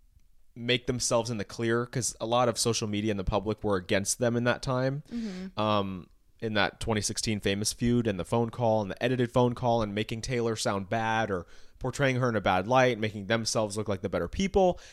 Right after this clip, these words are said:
Speaker 1: And then the whole unedited phone call leaked, and then it did show them to be
Speaker 2: The bad people.
Speaker 1: the bad guys. So Taylor had said in that time when that all came out,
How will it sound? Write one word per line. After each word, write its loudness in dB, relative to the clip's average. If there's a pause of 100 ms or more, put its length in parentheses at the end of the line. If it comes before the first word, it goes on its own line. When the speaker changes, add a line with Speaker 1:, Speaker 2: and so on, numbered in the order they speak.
(140)
Speaker 1:
And -2
then -2
the 4
whole 2
unedited -2
phone 0
call 0
leaked, -4 (120)
and -2
then 0
it -4
did 0
show 2
them -4
to -12
be -10 (300)
Speaker 2:
The -14
bad -4
people. -12
Speaker 1:
the -6
bad -2
guys. -10 (520)
So 8
Taylor 4
had 2
said 4
in 0
that 2
time 2
when 0
that 4 (220)
all 4
came -6
out, -4